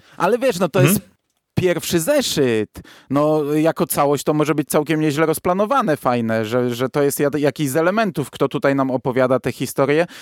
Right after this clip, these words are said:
Speaker 1: kto jest kim. Po pierwszym zeszycie my możemy tam trochę jeszcze kręcić nosem, że nie wiemy, ale to w sumie pewnie dobrze, że nie wiemy, jeśli historia jest rozplanowana na całość,
Speaker 2: Mhm.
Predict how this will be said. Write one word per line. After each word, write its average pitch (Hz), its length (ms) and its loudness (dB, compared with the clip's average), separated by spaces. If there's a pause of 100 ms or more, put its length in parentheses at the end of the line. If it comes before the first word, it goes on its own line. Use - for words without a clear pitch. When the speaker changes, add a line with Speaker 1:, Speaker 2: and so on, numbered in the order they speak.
(180)
Speaker 1:
kto - 160 2
jest 139 180 2
kim. 143 180 0
Po 151 120 2
pierwszym 160 400 0
zeszycie 151 400 0
my 151 100 2
możemy 151 360 2
tam 151 160 2
trochę 156 260 0
jeszcze 147 220 -2
kręcić 156 360 -4
nosem, 170 300 0
że 131 120 0
nie 127 100 0
wiemy, 120 220 0
ale 127 180 2
to 131 100 -4
w - 40 -12
sumie 165 240 -2
pewnie 156 300 0
dobrze, 196 300 0
że 135 140 2
nie 127 120 2
wiemy, 120 240 0
jeśli 117 220 -4
historia 127 520 0 (400)
jest 131 200 0
rozplanowana 123 640 2
na 120 120 2
całość, 127 540 2
Speaker 2:
Mhm. 131 140 2